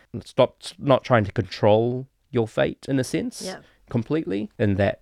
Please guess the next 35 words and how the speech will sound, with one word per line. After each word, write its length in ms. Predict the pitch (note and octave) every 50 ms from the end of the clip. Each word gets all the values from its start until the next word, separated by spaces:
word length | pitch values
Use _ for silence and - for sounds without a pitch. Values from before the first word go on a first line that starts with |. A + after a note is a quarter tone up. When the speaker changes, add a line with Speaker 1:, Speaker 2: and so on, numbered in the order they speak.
| - - - - -
Speaker 1:
uh, 440 | G#2 G2 F#2 F#2 F#2+ F#2 F#2+ G2 F#2
there 200 | F#2+ A2 G#2 F#2
are 40 |
some 300 | F2 - - A#2 A2+ A2
things 240 | - - G#2 F#2+ E2+
that 140 | F2 F2+ F2
is 140 | E2+ E2 -
just 440 | - G#2 F2 - - - - _ _ -
going 180 | A#2 G2+ F2+
to 80 | E2+ F2+
happen. 520 | E2 F#2 F#2 - - - - F#2 G2+ A#2 - _ - -
Not 180 | C#3 D3+ D#3+ D3+
necessarily, 540 | D#3+ D3 - D#3 - - D3 C3 A#2+ A#2
I 80 | G#2+ A#2
don't 160 | C#3 D3 C3+
believe 280 | B2 B2+ B2 B2 A#2+ A2
it 80 | G#2+ G#2+
is 180 | G#2 F#2+ F2+
a 80 | G2 F2+
past 400 | - - G#2+ G#2 G2 - - -
life 260 | G#2 F2+ F2+ F2+ -
kind 180 | - - G2+ E2+
of 60 | E2
thing, 320 | - - F2 E2 E2 E2 E2
you 60 | E2+
know. 220 | E2+ F2 F2+ F#2+ -
I, 120 | - F#2+ - - -
I 100 | - A2
just 180 | G#2+ A2 - -
think 200 | - A2+ G2 A#2
if 320 | G#2 F#2 F2+ - - _ _ _
there's 200 | - A2+ G2 F#2
some 320 | - - - - A#2 G2 G2+ -
energy 400 | A2+ A2 A2 G#2 - G#2+ G2 F2+
between 480 | G2+ F#2+ - - G#2 G2+ G2 F#2+ -